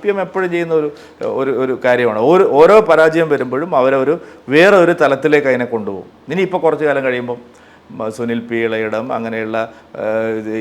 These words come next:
ഈ, ഈ ബള്ള് പറയുന്ന കുറേ, ഏഹ്, സാഹിത്യകാരന്മാർ, മറ്റവരെ ഈ പുരോഗമനക്കാരനൊക്കെ വന്നിട്ട് പുതിയ ഭാഷ്യം ചമയ്ക്കും. എന്നിട്ട് അവർ പിണറായി വിജയന്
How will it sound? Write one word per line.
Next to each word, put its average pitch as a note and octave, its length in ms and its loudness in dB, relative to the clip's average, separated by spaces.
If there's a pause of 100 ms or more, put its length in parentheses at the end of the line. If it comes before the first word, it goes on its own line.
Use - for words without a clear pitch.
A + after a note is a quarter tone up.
(100)
ഈ, - 0 - (380)
ഈ - 20 -6 (120)
ബള്ള് A2+ 240 -2
പറയുന്ന A2 420 -2
കുറേ, G#2+ 260 -4 (380)
ഏഹ്, A2 280 -8
സാഹിത്യകാരന്മാർ, A2 840 -4 (100)
മറ്റവരെ A2 380 -6 (100)
ഈ - 20 -8 (640)
പുരോഗമനക്കാരനൊക്കെ A#2+ 960 -2
വന്നിട്ട് D3+ 240 0
പുതിയ D#3+ 280 2 (100)
ഭാഷ്യം E3+ 380 4
ചമയ്ക്കും. C3 320 0
എന്നിട്ട് F#3 240 -2
അവർ D#3 100 4 (360)
പിണറായി B2 360 0
വിജയന് A#2 260 -2